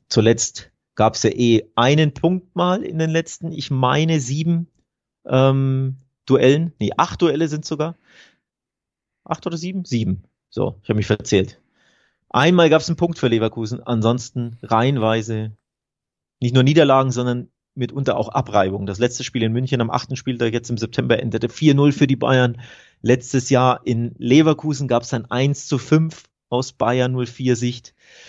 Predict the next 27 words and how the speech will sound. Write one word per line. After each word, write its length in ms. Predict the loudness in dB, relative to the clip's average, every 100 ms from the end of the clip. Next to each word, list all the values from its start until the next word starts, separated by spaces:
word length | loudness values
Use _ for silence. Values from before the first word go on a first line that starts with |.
| -20 _ _ _ _ 0
Und 180 | 2
wir 80 | 4
erinnern 320 | 4 2 -2
uns, 300 | -2 -6 -6
äh, 480 | -4 0 2 2 0 -4 -12 _ _ _ _ -4
an 120 | 0
das 160 | 0 0
ein 180 | 0
oder 220 | 2 2 2
andere 600 | 0 0 0 0 0 -6 _
Spiel 300 | -12 -6 -2
in 100 | 2
Leverkusen, 540 | 4 4 0 -4 -4
wo 60 | -4
die 100 | -2
Bayern 260 | 0 0 0
ja 120 | -2
auch 180 | -4 -4
ganz 240 | -8 -2
gerne 260 | 0 0 0
mal 260 | -2 -4
das 160 | -4 -6
ein 200 | -4 -2
oder 160 | 0
andere 260 | -2 -2 -4
Türchen 320 | -2 -2 -2
schossen. 420 | -2 -4 -4 -6